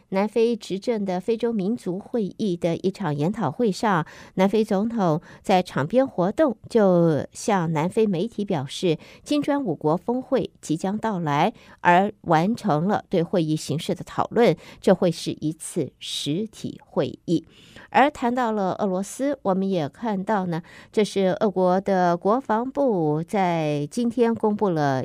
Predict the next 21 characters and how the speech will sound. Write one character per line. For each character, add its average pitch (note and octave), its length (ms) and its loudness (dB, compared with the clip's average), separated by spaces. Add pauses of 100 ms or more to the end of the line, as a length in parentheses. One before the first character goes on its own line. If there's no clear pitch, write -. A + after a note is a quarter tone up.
一 E3 160 -2
个 E3 340 -2
影 B2+ 280 -6
片， - 280 0 (300)
显 B3 220 6
示 C4 160 2
俄 B3 200 4
国 G3+ 440 4
武 C#3 240 2
装 D4+ 260 0
部 C#4 180 0
队 G3 220 2
参 A3 300 0
谋 F#3 260 2
总 G3 340 0
长 D3+ 300 0
格 D3+ 160 -4
拉 F3+ 180 0
西 A3+ 200 -6
莫 A#3+ 240 0
夫 D4 360 0